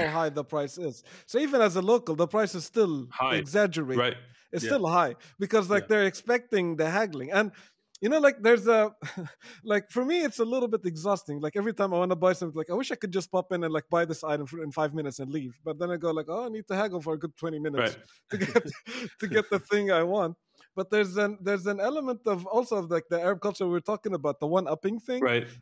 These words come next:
Speaker 2: Um, kind of, like, comes into this because everybody, um,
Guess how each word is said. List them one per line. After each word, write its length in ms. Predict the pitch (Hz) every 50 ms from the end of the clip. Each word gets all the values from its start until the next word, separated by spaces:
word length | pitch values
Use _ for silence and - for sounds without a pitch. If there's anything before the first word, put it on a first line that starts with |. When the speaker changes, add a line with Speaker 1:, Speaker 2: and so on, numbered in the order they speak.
| _ -
Speaker 2:
Um, 200 | - 180 185 175
kind 260 | - 208 220 226 226
of, 160 | 220 202 180
like, 300 | 196 202 196 185 - _
comes 400 | - 220 240 233 226 202 170 175
into 420 | 208 202 202 220 220 147 - 208 175
this 320 | 143 156 143 135 - - _
because 440 | 170 196 190 - 196 196 190 175 156 _ _ _ _ _ _ _ _ _
everybody, 800 | 254 277 277 339 359 339 302 269 247 233 220 208 202 196 202 - _ -
um, 320 | 170 170 165 160 160 170